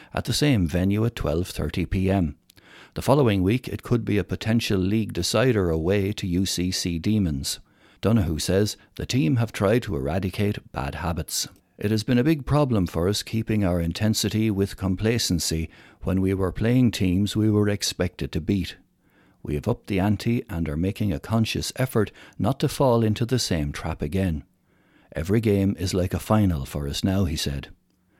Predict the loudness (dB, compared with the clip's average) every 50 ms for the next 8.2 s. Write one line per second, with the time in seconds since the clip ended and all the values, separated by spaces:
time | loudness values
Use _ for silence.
0 | _ _ _ _ _ _ _ _ _ _ -4 -2 0 0 0 2 2 0 0 0
1 | -2 -4 -2 0 2 2 4 2 2 0 2 2 2 2 2 0 -2 -4 -4 -6
2 | -8 -12 _ _ _ _ _ _ -6 -4 -4 -4 -6 -4 0 2 2 4 4 2
3 | 0 -2 -2 -4 -4 -4 -4 -6 -4 -4 -2 -2 0 -2 -4 -4 -6 -12 -18 -20
4 | -10 _ -2 0 0 0 0 0 2 2 2 2 0 -4 -10 -4 -2 0 0 0
5 | -2 -4 -4 -4 -4 -2 -4 -4 -2 -2 -2 -2 0 0 0 0 0 0 -2 -6
6 | -6 -6 -12 -20 _ _ _ _ _ _ _ _ _ _ _ _ _ _ -8 -6
7 | -6 -6 -6 -4 0 2 2 2 2 0 -2 -4 -4 -2 0 0 2 4 4 4
8 | 2 2 0